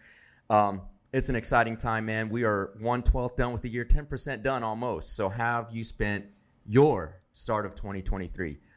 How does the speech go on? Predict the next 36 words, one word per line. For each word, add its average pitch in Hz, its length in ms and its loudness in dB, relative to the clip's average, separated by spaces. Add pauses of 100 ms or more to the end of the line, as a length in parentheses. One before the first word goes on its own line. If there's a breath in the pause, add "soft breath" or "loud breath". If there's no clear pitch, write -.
(200 soft breath)
Mine 110 280 4
has 107 100 -4
been 107 140 -2
fantastic, 101 720 0
and 92 160 -6
it 98 100 -4
is 95 140 -4
only 104 220 -2
going 98 300 -2
up 98 160 0
from 92 160 -6
here. 92 220 2
Hopefully 98 380 -4
yours 90 340 -4
is 82 180 -4
too. 92 360 0 (680 soft breath)
Once 170 240 4
again, 117 320 -2 (140)
I 101 60 -8
want 104 180 -6
to - 20 -6
remind 131 480 0
you 135 260 -4 (140)
that 107 460 2 (240)
please, 139 280 2
please, 135 280 -4
please 131 240 0
do 123 160 0
like, 113 420 2
comment, 113 400 0
and 95 160 -6
share 147 300 4
the 123 80 -2
show, 113 200 -2
most 104 220 -4
importantly. 104 640 -4